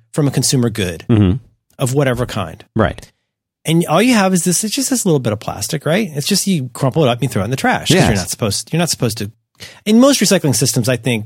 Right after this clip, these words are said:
Speaker 1: you know, there are people today, I think, who are still ex-, sorting bottles versus cans and all that. We just got this one big blue container. Here's the crazy part of this. Uh, again,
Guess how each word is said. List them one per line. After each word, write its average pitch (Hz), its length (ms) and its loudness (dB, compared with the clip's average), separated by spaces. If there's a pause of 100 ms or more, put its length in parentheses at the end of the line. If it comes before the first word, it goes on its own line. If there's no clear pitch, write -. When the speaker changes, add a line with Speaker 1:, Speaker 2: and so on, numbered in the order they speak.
Speaker 1:
you 131 80 -2
know, 101 240 -2
there 202 120 4
are - 40 0
people 170 200 0
today, 139 220 2
I 117 60 -2
think, - 160 -4
who 117 100 -4
are 107 40 -2
still 107 220 -4
ex-, - 280 -2 (160)
sorting 120 480 0
bottles 98 380 -2
versus 101 300 -4
cans 101 360 -2
and 98 100 -6
all 92 140 -4
that. 90 300 -10 (260)
We 151 60 2
just 143 120 0
got 131 100 0
this 98 120 -4
one 113 280 0
big 104 140 -2
blue 104 160 -2
container. 95 400 -6 (340)
Here's 214 180 2
the 202 60 -2
crazy 123 280 0
part 104 240 -2
of 98 80 -4
this. 90 280 -4 (480)
Uh, 135 200 -6
again, 127 400 -2